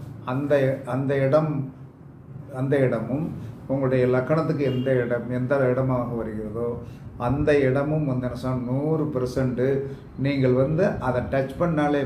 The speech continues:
போதும். அதை நீங்க டச் பண்ணணும். என்ன காரணம்னா, அது கொடுக்க காத்திருக்கிறது. நீங்க கொடுக்க காத்திருக்கிறத வந்து என்ன சொல்றேன்னா,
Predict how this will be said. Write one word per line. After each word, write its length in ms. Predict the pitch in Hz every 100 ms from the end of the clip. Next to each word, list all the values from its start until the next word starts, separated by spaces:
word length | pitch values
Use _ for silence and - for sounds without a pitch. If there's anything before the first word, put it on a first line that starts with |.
| 123
போதும். 320 | 117 107 104 - - - - 131
அதை 100 | 139 143
நீங்க 140 | 151 139
டச் 220 | 135 -
பண்ணணும். 280 | 208 175 139
என்ன 100 | 156 170
காரணம்னா, 400 | 170 147 131 156 175 - - -
அது 120 | 135 135 165
கொடுக்க 240 | 180 175 156 170
காத்திருக்கிறது. 600 | 131 139 127 113 107 98 - - - - - - - -
நீங்க 160 | 185 165 175
கொடுக்க 260 | 202 233 247
காத்திருக்கிறத 680 | 208 196 190 160 156 151 139 139
வந்து 160 | 135 156
என்ன 100 | 143 131
சொல்றேன்னா, 320 | 131 123